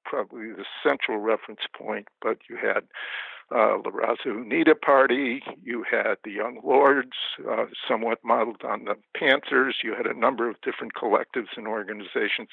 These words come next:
coming out of the Asian American movement of the time. Uh, and then you had the, uh, principally white,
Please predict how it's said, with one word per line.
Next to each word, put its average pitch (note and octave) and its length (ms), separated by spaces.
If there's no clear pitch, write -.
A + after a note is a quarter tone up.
coming G#2+ 260
out G2 160
of G#2 120
the A#2+ 140
Asian C3+ 440
American B2+ 600
movement B2+ 380
of B2 140
the B2+ 100
time. C3+ 520
Uh, B2 360
and C3+ 180
then C3+ 160
you C3 120
had - 260
the, C3 180
uh, B2 200
principally B2+ 500
white, B2 380